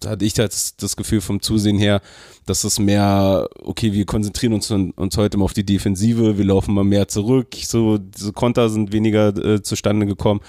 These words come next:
und dadurch ging aber halt nach vorne nicht so viel. Den, den Eindruck hatte ich.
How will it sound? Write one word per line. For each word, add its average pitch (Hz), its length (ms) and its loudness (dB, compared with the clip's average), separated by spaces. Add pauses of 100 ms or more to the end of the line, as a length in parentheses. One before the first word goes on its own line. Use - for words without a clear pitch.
(260)
und 92 140 -4
dadurch 101 300 0
ging 107 180 2
aber 98 200 0
halt 98 160 0
nach 101 140 -2
vorne 107 300 4
nicht 95 160 0
so 87 100 -6
viel. 87 360 -2 (1040)
Den, 101 320 4
den 101 180 2
Eindruck 101 420 -2
hatte 95 220 -2
ich. 101 240 0